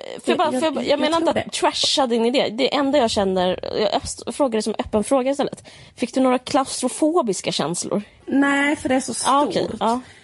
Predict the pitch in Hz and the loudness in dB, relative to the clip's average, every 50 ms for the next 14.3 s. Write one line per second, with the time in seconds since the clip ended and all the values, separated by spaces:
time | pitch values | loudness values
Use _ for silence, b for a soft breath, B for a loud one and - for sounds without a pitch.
0 | B B B - 254 269 269 285 277 285 285 285 269 254 247 - 254 226 - - | B B B -4 -4 -2 0 2 2 2 2 2 0 0 -2 -2 -4 -4 -4 -4
1 | 226 233 226 240 233 214 247 269 269 262 254 247 247 247 240 - - 311 294 214 | -4 -2 -2 -4 -4 -2 -2 -2 0 0 -2 -2 -4 -4 -6 -6 -8 -6 -6 -4
2 | 214 214 202 196 202 202 196 190 196 - - 208 202 - - - - 233 220 - | -4 -2 -2 -2 -2 -2 -4 -4 -6 -6 -6 -4 -4 -6 -6 -6 -6 -4 -4 -4
3 | - - 196 - 214 208 240 233 220 208 202 202 208 220 226 254 254 - - - | -6 -8 -8 -8 -6 -4 -2 -2 0 0 0 0 -2 -2 -4 -6 -6 -8 -12 -20
4 | - _ - 226 220 202 190 190 220 277 285 320 277 214 - - 220 208 - 196 | -20 _ -6 -4 -4 -2 -2 0 0 0 0 0 -2 -6 -8 -8 -10 -6 -6 -6
5 | 208 - - - - - - - 180 180 - 285 269 277 269 277 277 - - 294 | -6 -6 -8 -10 -10 -12 -12 -12 -6 -2 0 2 4 4 2 2 2 0 -2 0
6 | 247 277 269 208 226 269 247 277 226 175 226 208 190 190 - 190 185 190 196 - | 2 0 0 2 0 0 2 2 2 2 2 2 0 0 2 2 2 2 2 2
7 | 196 202 196 208 - - - 90 - - - - - - 120 156 156 156 156 170 | 0 0 2 0 0 -2 -4 -4 -4 -4 -4 -2 -2 -2 -2 -2 -2 0 0 2
8 | 170 170 175 165 156 151 147 151 156 - - - 269 277 277 269 262 - 233 - | 2 2 2 0 0 -2 -2 -6 -8 -8 -6 -2 0 0 2 0 0 -2 -4 -4
9 | - 240 240 - - 262 240 - - - - 277 302 285 277 - 240 233 - 214 | -4 -6 -6 -4 -4 -4 -4 -4 -6 -4 0 2 2 2 2 2 0 0 0 -2
10 | 214 - 208 - - 202 208 202 190 208 196 214 214 220 208 196 226 190 180 - | -2 -4 -6 -8 -6 -6 -4 -2 -2 -2 -2 -2 -2 -2 -2 0 0 -2 -2 -2
11 | - 202 - 196 185 - - - 202 196 196 180 175 180 185 185 - 196 196 - | -4 -4 -2 -4 -4 -4 -2 -2 0 2 2 2 2 2 0 0 -2 -4 -4 -4
12 | - - - - 247 247 240 220 202 185 - - 180 185 185 190 - 180 185 180 | -4 -4 0 2 2 2 2 2 0 -2 -2 -2 0 0 -2 -2 0 0 0 0
13 | 170 160 180 - - 185 175 - - 196 185 196 190 196 240 254 262 254 208 185 | 0 0 -2 -2 -4 -8 -8 -4 0 0 2 2 2 2 2 2 4 4 4 2
14 | 180 - - - - - | 2 0 -2 -4 -6 -8